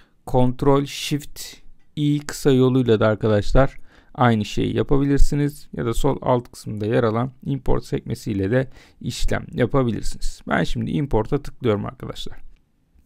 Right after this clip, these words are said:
Bilgisayarınıza arkadaşlar S D kartınızı taktığınız zaman Lightroom otomatik olarak o S D kartı algılayarak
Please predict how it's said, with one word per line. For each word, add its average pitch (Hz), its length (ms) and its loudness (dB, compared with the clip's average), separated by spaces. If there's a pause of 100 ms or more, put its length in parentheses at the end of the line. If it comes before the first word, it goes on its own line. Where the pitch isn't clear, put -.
(420)
Bilgisayarınıza 180 840 0
arkadaşlar 143 540 -2 (200)
S - 180 2
D 190 160 -8
kartınızı 120 600 -4
taktığınız 151 600 -6
zaman 117 320 -2
Lightroom 139 600 -2
otomatik 151 500 -4
olarak 101 340 -2
o - 220 0
S - 240 -6
D 104 140 -6
kartı 117 420 -2
algılayarak 131 800 0